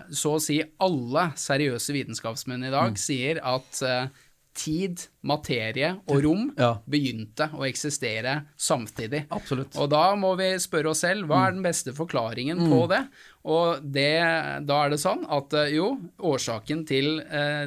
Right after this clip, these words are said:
Speaker 1: tid, rom og materie
Speaker 2: Ja.
Speaker 1: må være utenfor tid,
Speaker 2: Ja.
Speaker 1: det må være utenfor materien, det
Speaker 2: Det
Speaker 1: må
Speaker 2: må
Speaker 1: være
Speaker 2: være.
Speaker 1: utenfor rommet.
Speaker 2: Ja.
Speaker 1: Eh, og det må være utrolig kraftfullt.
Speaker 2: Absolutt.
Speaker 1: Eh, og det må også ha en vilje, for det, dette er årsaken til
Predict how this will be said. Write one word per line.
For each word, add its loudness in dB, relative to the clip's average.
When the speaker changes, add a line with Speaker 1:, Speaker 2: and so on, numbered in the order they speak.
Speaker 1:
tid, 0
rom -2
og -2
materie 0
Speaker 2:
Ja. 4
Speaker 1:
må 2
være 0
utenfor -6
tid, -4
Speaker 2:
Ja. 2
Speaker 1:
det -4
må 0
være 0
utenfor -6
materien, -2
det -14
Speaker 2:
Det -2
Speaker 1:
må 0
Speaker 2:
må 4
Speaker 1:
være -2
Speaker 2:
være. -4
Speaker 1:
utenfor -4
rommet. -6
Speaker 2:
Ja. -4
Speaker 1:
Eh, 0
og -2
det 2
må 2
være 2
utrolig -2
kraftfullt. -4
Speaker 2:
Absolutt. -2
Speaker 1:
Eh, 2
og 2
det 2
må 0
også 2
ha 4
en 0
vilje, 0
for -2
det, 2
dette -2
er 4
årsaken -2
til -2